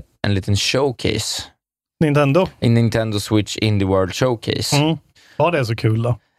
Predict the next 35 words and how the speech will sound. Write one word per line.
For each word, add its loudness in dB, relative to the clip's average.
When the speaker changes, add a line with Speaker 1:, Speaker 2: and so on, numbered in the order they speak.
Speaker 1:
Nej, 0
det 0
var 4
inte -2
så 0
kul, 0
men 0
det 2
är 2
väl 0
det 2
roligaste 2
vi 2
har. 2
Alltså 0
rent -4
tek-, -6
alltså -2
tekniskt -4
sett -4
så 0
är 0
ju 0
de 2
här, -2
Speaker 2:
Ja, 2
ja, 4
Speaker 1:
eh, -2
Speaker 2:
det, 2
det -2
är 4
Speaker 1:
vad 2
Speaker 2:
ju 2
Speaker 1:
heter -4
de? -6